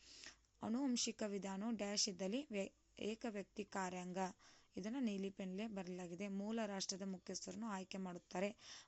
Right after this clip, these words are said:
ಭಾರತದ ರಾಷ್ಟ್ರಪತಿಯವರು ಸಂಸದೀಯ ಸಂಸತ್ತಿನ ಚುನಾವಣೆ ಮೂಲಕ ಆಯ್ಕೆ ಮಾಡುತ್ತಾರೆ.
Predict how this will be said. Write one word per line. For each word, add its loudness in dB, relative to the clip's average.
ಭಾರತದ 8
ರಾಷ್ಟ್ರಪತಿಯವರು -2
ಸಂಸದೀಯ 2
ಸಂಸತ್ತಿನ 0
ಚುನಾವಣೆ -4
ಮೂಲಕ -6
ಆಯ್ಕೆ -4
ಮಾಡುತ್ತಾರೆ. -4